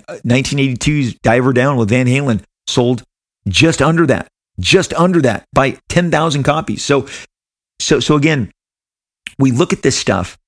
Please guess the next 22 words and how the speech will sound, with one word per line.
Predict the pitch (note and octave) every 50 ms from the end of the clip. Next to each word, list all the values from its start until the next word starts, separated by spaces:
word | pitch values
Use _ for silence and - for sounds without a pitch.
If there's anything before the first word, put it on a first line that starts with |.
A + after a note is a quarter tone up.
| _ _ -
and, | C3+ C3 C3
and | - - C3 A#2+
again, | A#2+ G#2+ C#3 C#3 B2 G#2+
comic | - - - D3+ E3 E3+ D3+
books | C#3 C#3 B2+ A#2
doesn't | G#2 D3+ C#3+ C#3 D3+ C#3
have | A#2+ A#2+ C3 C3+ C3+ C3+ C3+ - - _ _ _ - -
the | B2+
video | A2+ G2+ A2+ C3+ C3+ C#3 C#3 C#3 C3+
recordings | B2+ B2+ A#2+ - - - C3 C3+ C3+ C3+ C3+ C3+ C3+ C3 - - - - - - - _ _
and, | - A#2+ A#2 A#2 A2 - -
and | B2 A#2 A2+
maybe | A#2+ B2 B2+ B2+ B2
the | G#2 A2 - -
charts | - - - C3 C#3 C#3 - - - - - - _ _ _ _ _ -
as | - B2 A2
in | A2 A#2 B2
depth | G#2+ B2 A#2 B2 - - - - -
as, | - A2+ G2+ - - -
as, | B2+ G#2+ - - -
as | - A2 - - -
other, | A#2 A#2 A2+ B2 B2+ B2+ B2 A#2+